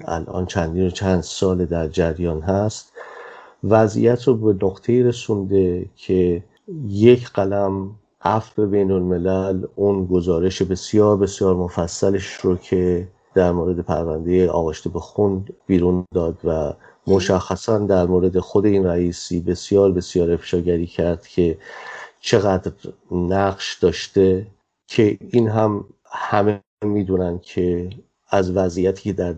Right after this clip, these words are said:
داخل خود ایران و دادخواهی خود مردم در داخل بود که شروع شد این وضعیت، که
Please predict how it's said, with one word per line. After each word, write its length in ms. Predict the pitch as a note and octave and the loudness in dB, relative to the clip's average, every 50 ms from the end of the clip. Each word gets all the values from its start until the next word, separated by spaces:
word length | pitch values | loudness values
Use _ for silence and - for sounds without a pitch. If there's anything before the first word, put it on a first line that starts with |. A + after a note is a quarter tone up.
| E2+ - - | -10 -4 0
داخل 480 | - F#2+ F2+ F#2 F2+ - - A2+ A2 | 2 4 4 4 2 2 0 0 0
خود 240 | A2+ - - G2 G2 G2+ F#2+ F#2+ F#2 F2+ F#2+ - _ _ | 0 0 -2 0 2 2 4 4 2 0 -2 -8 _ _
ایران 480 | - F#2+ F#2 F#2 F2+ F#2+ G2+ G2+ G2+ G2 | -6 -2 -2 0 0 2 2 2 2 0
و 500 | G2+ G2 F#2+ F2+ F#2 F#2 F2+ F2+ F2 E2+ | 0 -2 -2 -2 0 0 0 0 -2 -4
دادخواهی 720 | D#2+ E2+ F#2 F2 E2+ E2 - - - E2+ E2+ F#2 F#2 G2 F#2+ | 0 2 2 2 2 0 -2 -2 -2 0 0 -2 -2 -4 -6
خود 240 | - - F#2+ F#2 F#2+ | -2 0 2 2 4
مردم 460 | F#2 F#2+ F2+ F2 E2+ E2+ F2+ F2+ F2+ | 4 2 2 0 0 0 -2 0 0
در 160 | F2+ F2 D#2+ | 0 -2 -4
داخل 500 | D#2 - - E2+ E2+ E2+ - - - G#2 | -2 -2 0 0 0 0 -2 0 2 2
بود 300 | G#2 F#2+ F#2 F#2 F2+ - | 2 2 -2 -4 -6 -4
که 120 | - - | -8 -10
شروع 340 | D#2+ - - - E2 E2+ E2+ | -10 -8 -8 -6 -4 -4 -4
شد 300 | D#2+ - - - D#2+ D2+ - | -6 -6 -4 -4 -4 -4 -4
این 180 | - E2 D#2+ | -4 -4 -2
وضعیت، 720 | E2 E2+ E2 D#2+ D#2 D#2+ F2 D#2+ D#2+ D#2 D#2 D#2 - - _ | -2 -2 -4 -4 -4 -4 -2 0 0 0 -2 -4 -8 -12 _
که 320 | - - E2 D#2+ D#2+ F2 | -2 0 0 0 0 -2